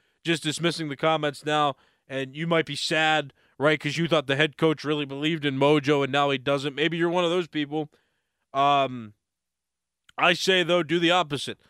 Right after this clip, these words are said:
Make Mojo a thing. Make Mojo mean something to this city. Start branding it. And then, again, when it becomes a factor,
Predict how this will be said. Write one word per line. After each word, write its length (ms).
Make 360
Mojo 460
a 40
thing. 360
Make 400
Mojo 640
mean 360
something 600
to 140
this 200
city. 400
Start 500
branding 440
it. 200
And 220
then, 360
again, 380
when 120
it 60
becomes 300
a 60
factor, 580